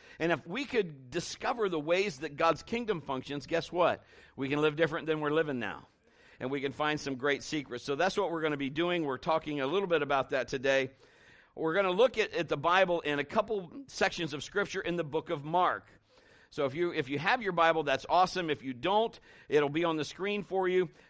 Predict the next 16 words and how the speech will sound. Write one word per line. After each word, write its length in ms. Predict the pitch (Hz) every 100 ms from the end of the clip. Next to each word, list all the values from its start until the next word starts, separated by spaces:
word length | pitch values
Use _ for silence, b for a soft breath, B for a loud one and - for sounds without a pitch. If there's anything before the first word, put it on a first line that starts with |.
| b
Katie 280 | 190 202
told 300 | 165 190 185
you 80 | 170
about 220 | 175 170
if 80 | 151
you 100 | 151
have 320 | 160 185 185
a, 140 | 165 139 131
a 40 |
smartphone, 760 | 127 147 165 185 135 190 196 165
you 100 | 143
can 180 | 127
pick 220 | 127 - 151
up 160 | 135
those 220 | 127 -
notes 480 | 143 160 180 - -